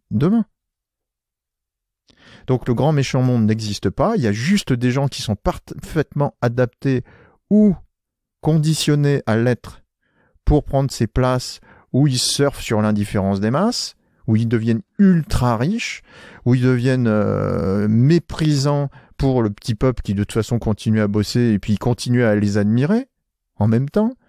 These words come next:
C'est-à-dire que, est-ce que vous voyez, euh, euh, des, euh, comment, des, des, des, des, des, des réalités sur, euh,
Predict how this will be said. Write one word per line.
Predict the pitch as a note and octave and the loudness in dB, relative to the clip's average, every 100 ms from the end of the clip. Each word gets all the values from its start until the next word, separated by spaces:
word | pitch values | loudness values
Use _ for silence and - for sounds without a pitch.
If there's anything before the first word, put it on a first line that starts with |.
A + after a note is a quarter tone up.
| _ _ | _ _
C'est-à-dire | - A2 | -2 0
que, | - - G2 - - - - | 0 0 0 -4 -12 -12 -6
est-ce | G#2+ | -2
que | B2+ | 0
vous | A#2+ A2+ | 0 0
voyez, | A2 A2+ C3 D#3 | 0 0 2 2
euh, | C3+ G2+ G#2 - - | 2 0 -2 -10 -4
euh, | F#2 G2 F#2+ | -2 0 0
des, | F#2+ G2+ G2 | 0 2 2
euh, | F#2 | 2
comment, | F#2 A2+ G#2 | 0 -2 0
des, | F#2+ F2+ F#2 | 0 0 0
des, | F#2+ | 0
des, | F2+ G2 E2+ - - - E2 | 0 -2 -2 -4 -6 -4 -4
des, | G2+ F#2 F2 | -2 -2 -4
des, | - | -6
des | G2 A#2+ | -6 -2
réalités | A2+ A2 G#2+ G#2 D3+ | 0 0 0 -2 -2
sur, | D#3+ C3 A2+ | -2 -2 0
euh, | G#2+ | 0